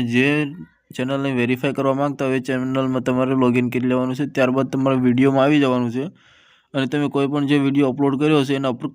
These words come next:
ક્લિક કરવાનું છે. એના પર ક્લિક કરીને ઉપર એક પેન્સિલનો આઇકન છે એના પર ક્લિક કરવાનું છે. ત્યારબાદ અહીંયા થંબનેલ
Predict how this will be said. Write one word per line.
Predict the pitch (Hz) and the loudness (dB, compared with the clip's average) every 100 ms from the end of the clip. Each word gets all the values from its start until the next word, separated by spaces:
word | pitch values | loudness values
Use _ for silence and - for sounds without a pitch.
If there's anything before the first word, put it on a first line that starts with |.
| - | 0
ક્લિક | 143 120 | 0 2
કરવાનું | 127 110 110 113 110 | -2 -2 -4 -6 -10
છે. | 107 - _ _ _ _ | -12 -14 _ _ _ _
એના | 143 147 | -4 -2
પર | 156 - - | -4 -6 -4
ક્લિક | 156 170 165 | 0 0 0
કરીને | 147 143 | 0 0
ઉપર | 135 143 | -2 -2
એક | 135 143 | -2 -2
પેન્સિલનો | 131 127 143 143 | -2 0 2 4
આઇકન | 139 135 139 131 | 2 2 -2 0
છે | |
એના | 135 131 | 0 0
પર | 127 127 | -2 0
ક્લિક | 135 139 131 | 2 2 2
કરવાનું | 131 135 131 | 0 0 -4
છે. | 143 165 _ _ _ _ _ | -6 -10 _ _ _ _ _
ત્યારબાદ | - 131 135 | -2 0 0
અહીંયા | 139 135 - | -2 -6 -6
થંબનેલ | 131 139 | -4 0